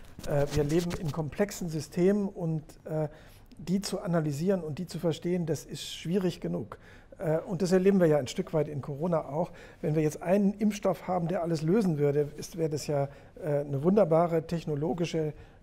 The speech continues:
äh, Lösung des Problems sozusagen. Aber wir müssen unser Verhalten ändern, wir müssen unser, äh, unsere Arbeitswelt verändern. Also das ist multidimensional und es ist komplex. Aber auch das wiederum scheint mir etwas zu sein,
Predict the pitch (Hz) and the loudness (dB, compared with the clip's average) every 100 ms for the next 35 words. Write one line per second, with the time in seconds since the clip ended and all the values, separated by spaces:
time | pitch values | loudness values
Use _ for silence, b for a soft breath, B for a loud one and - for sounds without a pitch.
0 | - 151 151 156 190 202 165 139 - 143 | -6 -4 0 6 6 6 0 -4 -6 -6
1 | 131 139 139 139 127 131 127 139 175 B | -2 -2 -2 -6 -6 -6 -4 -4 -6 B
2 | B B 160 147 147 156 143 170 139 - | B B -6 -4 -4 -4 -6 -6 -6 -4
3 | 151 147 185 - 180 233 165 160 160 160 | -2 2 0 0 -8 -4 -2 0 0 0
4 | B B - 151 156 - 143 151 175 147 | B B -4 -2 -2 -4 -6 -6 -6 -2
5 | 143 135 135 139 - 151 135 147 135 147 | -2 -2 -2 -6 -8 -6 -6 -6 -6 -6
6 | - 185 208 180 - - - 143 165 170 | -4 0 2 0 -4 -12 -8 0 2 2
7 | - 170 180 160 170 160 B B 165 156 | 0 -4 -2 0 0 0 B B -4 -2
8 | 165 - 170 - 170 226 226 190 180 175 | -2 -6 -6 2 6 6 4 -2 -2 -2
9 | 151 165 156 156 170 160 139 143 156 - | -2 -2 0 0 0 -2 -4 -6 -8 -6
10 | 151 - 143 - - B B B 160 185 | -6 -4 -6 -6 -14 B B B -4 -2
11 | 190 - 226 220 185 151 147 - 170 175 | -2 0 2 2 0 0 -2 0 0 0
12 | 170 165 160 B B - 170 180 165 - | -2 0 0 B B -6 -4 -2 -4 -6
13 | - 151 156 180 | -4 0 2 2